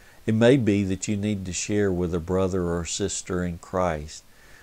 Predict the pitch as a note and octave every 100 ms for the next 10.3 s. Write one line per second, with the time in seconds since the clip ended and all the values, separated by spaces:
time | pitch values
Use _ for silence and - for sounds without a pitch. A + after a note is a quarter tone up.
0 | - - F2+ F2 F2 - F2 D#2+ F#2 F#2+
1 | G2 - E2+ E2 E2+ - F#2 F2 F2+ E2
2 | - F2 F2+ F#2 - - G2+ G2 F2 F2
3 | - F2+ E2+ F2 F2 E2+ D#2+ E2 F2 E2+
4 | D#2 F2 F2 - F2+ F2+ F#2 F#2+ - G2+
5 | C3 D3+ C3+ - F#2 E2 D#2 - F2 E2+
6 | - E2+ F2 F2+ G2+ A2+ - - - -
7 | - - A2+ G#2 G2 A#2 B2+ A2 F#2+ G2+
8 | A2 G#2+ G2+ G2+ G2 - E2 E2 - -
9 | - B2+ A2+ G2+ - D#2+ E2 F2 F2+ -
10 | G2 G2+ -